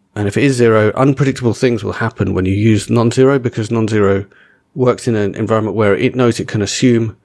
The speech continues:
that this, this number was not zero. Um, so yeah, the, uh, this is the, the warning sign style of unsafe saying, um, if you call new unchecked,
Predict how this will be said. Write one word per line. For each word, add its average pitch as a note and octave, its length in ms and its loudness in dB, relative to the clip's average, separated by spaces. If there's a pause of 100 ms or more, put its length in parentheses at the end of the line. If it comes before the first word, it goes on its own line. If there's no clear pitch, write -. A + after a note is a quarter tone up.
(340)
that G2 120 -4
this, - 340 -6
this G2+ 240 -4
number F#2+ 400 -2 (480)
was G#2 340 -4
not - 200 -8
zero. - 280 -8 (1160)
Um, G2+ 300 -6
so - 160 -4
yeah, G#2 340 0
the, A#2+ 280 0 (240)
uh, G2 180 -2
this D3 200 0
is A#2+ 140 2
the, G#2+ 160 2 (100)
the B2 120 0
warning D#3 300 2
sign B2 300 -2
style B2 280 -2
of A#2 80 -4
unsafe C#3 400 -4
saying, G#2+ 420 -4 (500)
um, - 340 -6
if C#3+ 220 -4
you D3+ 80 -2
call B2+ 260 0
new A#2+ 180 2
unchecked, A#2 600 -4